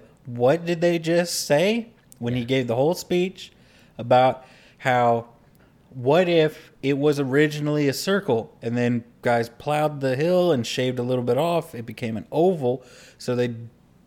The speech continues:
Speaker 1: tunneled, the thieves tunneled into what they thought was the center, but it wasn't the center. So we can go into what was the center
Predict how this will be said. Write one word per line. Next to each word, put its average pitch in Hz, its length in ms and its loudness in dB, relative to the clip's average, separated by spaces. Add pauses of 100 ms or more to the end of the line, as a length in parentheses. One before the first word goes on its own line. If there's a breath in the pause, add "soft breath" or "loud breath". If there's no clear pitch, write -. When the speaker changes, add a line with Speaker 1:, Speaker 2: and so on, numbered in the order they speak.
(240)
Speaker 1:
tunneled, 156 720 -2 (100)
the 110 80 -6
thieves 185 440 -4
tunneled 143 420 -4
into 135 140 0
what 127 140 0
they 120 100 -2
thought 202 420 -2
was 139 180 2
the 117 80 -6
center, 123 360 -2
but 117 120 -2
it 104 60 -4
wasn't 120 500 0
the - 60 -8
center. - 440 -6 (380 soft breath)
So - 140 -6
we 151 140 2
can 151 160 -6
go 139 160 2
into 131 200 0
what 120 200 -2
was 147 400 0
the 120 80 -6
center 110 500 -6